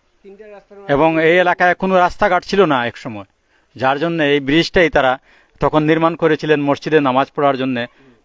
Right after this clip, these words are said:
Speaker 2: এ, মুসল্লিরা আসতেন। এই বাড়ি, বাড়িটি অনেক বড় একটি ঐতিহ্যবাহী একটি বাড়ি। আর এই মসজিদটাও ঐতিহ্যবাহী একটি মসজিদ, যদিও মসজিদটি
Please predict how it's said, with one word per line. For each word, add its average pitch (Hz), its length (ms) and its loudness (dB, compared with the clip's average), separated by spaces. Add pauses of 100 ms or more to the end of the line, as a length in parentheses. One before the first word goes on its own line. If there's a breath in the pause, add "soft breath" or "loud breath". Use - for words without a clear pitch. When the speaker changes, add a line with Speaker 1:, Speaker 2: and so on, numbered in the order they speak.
Speaker 2:
এ, 120 80 -10
মুসল্লিরা 131 580 0
আসতেন। 135 320 -2
এই 127 120 -4
বাড়ি, 127 200 0
বাড়িটি 139 480 0
অনেক 156 300 0
বড় 135 220 2 (320 soft breath)
একটি 143 280 0
ঐতিহ্যবাহী 143 600 4
একটি 151 160 -6
বাড়ি। 131 280 0 (400)
আর 113 240 -4
এই 127 80 -4
মসজিদটাও 139 800 -6
ঐতিহ্যবাহী 165 480 -8
একটি 160 160 -10
মসজিদ, 151 360 -14
যদিও 160 300 -6
মসজিদটি 156 520 -12